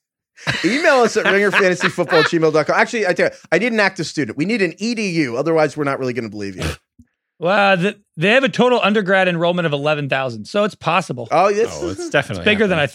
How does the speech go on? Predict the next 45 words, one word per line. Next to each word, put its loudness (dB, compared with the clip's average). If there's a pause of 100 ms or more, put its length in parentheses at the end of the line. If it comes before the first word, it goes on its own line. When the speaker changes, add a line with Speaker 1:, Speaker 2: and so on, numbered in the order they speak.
(160)
Speaker 2:
thought. -20 (440)
Speaker 1:
Email -2
us -4
at -8
ringer -2
fantasy -6
football -10
at -12
gmail -10
dot -12
com. -8
I 0
mean, 2
if -6
they -2
do -4
go 2
to -4
Southern -6
Utah, -6
they -6
didn't -6
make -6
it -10
this -18
far. -12
They -16
clearly -14
hate -14
us -20 (380)
from -12
the -12
earlier -10
Speaker 2:
<laughs> -16
Speaker 1:
conversation. -12
Speaker 2:
Yeah. -14 (640)
Speaker 1:
We -12
play -2
some -2
other 2
than -4
the 0
Bethesda -2
of -8
California. -6